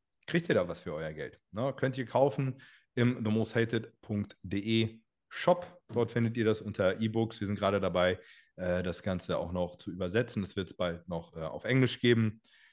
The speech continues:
Wie gesagt, die Zie-, die Zielgruppe ist halt ein bisschen anders. Es ist halt nicht, bis jetzt waren alle unsere E-Books, die wir so released haben, Bodybuilding-spezifisch. Das ist natürlich, hier ist schon eine, schon eine krasse Überschneidung, weil es natürlich auch zum Großteil irgendwie um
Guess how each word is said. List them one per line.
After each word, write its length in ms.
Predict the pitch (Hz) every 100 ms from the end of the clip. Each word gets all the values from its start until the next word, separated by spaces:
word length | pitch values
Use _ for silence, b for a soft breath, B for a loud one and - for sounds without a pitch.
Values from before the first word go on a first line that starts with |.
| _
Wie 140 | 90 98
gesagt, 260 | 92 87
die 60 | 87
Zie-, 280 | - - 92
die 160 | 90
Zielgruppe 640 | 90 - 117 120 98 90 95
ist 180 | -
halt 180 | 90 87
ein 80 | 87
bisschen 320 | 90 - 90
anders. 300 | 76 92 -
Es 100 | 92
ist 60 | -
halt 180 | 135 104
nicht, 320 | 127 - B B B
bis 100 | 110
jetzt 220 | 123 120
waren 100 | 120
alle 200 | 104 120
unsere 220 | 113 101
E-Books, 280 | 107 117 117
die 100 | 117
wir 80 | 104
so 120 | 98
released 420 | 95 90 107 -
haben, 180 | 104 95
Bodybuilding-spezifisch. 1300 | 90 104 110 101 98 95 - 90 - 131 131 123 - B B B _ -
Das 200 | 95 113
ist 120 | 113
natürlich, 480 | 98 - 104 110 B B
hier 260 | - 104
ist 80 | 95
schon 200 | - 110
eine, 160 | 98 87
schon 140 | -
eine 100 | 98
krasse 300 | - 101 -
Überschneidung, 720 | 92 85 - 98 104 107 98
weil 220 | 87 87 87
es 120 | -
natürlich 360 | 87 - 92
auch 260 | - 90 90
zum 280 | - 90 85
Großteil 520 | 90 90 - 85 85
irgendwie 300 | 87 85 87
um 440 | 78 87 85 -